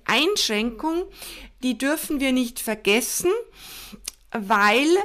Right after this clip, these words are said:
wenn die, wenn diese Lebensmittel eben, wie gesagt, was die Lagerzeiten et cetera pp anbelangt, da muss man sich im Klaren sein, je weiter dieser,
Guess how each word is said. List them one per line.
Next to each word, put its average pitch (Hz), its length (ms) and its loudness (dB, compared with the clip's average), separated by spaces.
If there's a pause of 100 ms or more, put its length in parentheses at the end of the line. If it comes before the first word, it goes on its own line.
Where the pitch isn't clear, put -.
(220)
wenn 269 260 2
die, 262 380 2
wenn 247 220 2
diese 247 240 -2
Lebensmittel 233 840 0
eben, 233 320 0
wie 226 100 0
gesagt, 226 520 0 (240)
was 226 220 0
die 220 140 -4
Lagerzeiten 220 1040 4
et 202 200 -4
cetera 233 640 2 (420)
pp 233 420 -2
anbelangt, 254 760 2 (460)
da 208 100 6
muss 269 240 2
man 320 200 2
sich 277 240 -2
im 233 160 2
Klaren 220 460 2
sein, 302 420 0 (480)
je 240 480 0
weiter 220 580 0
dieser, 214 720 0